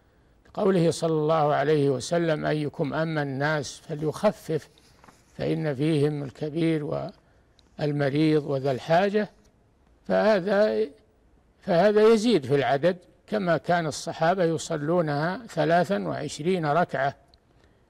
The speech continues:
كان الصحابة في عهد عمر رضي الله عنه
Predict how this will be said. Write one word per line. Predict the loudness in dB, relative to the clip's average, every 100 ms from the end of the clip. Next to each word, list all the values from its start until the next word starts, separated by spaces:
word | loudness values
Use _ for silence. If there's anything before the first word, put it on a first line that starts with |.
| _ _ _ -6
كان | -2 0
الصحابة | -2 -2 0 0 2 0
في | 0 0
عهد | 2 0 2
عمر | 2 2 2 -2
رضي | -2 -2 -2
الله | 0 2 2
عنه | 0 -4 -4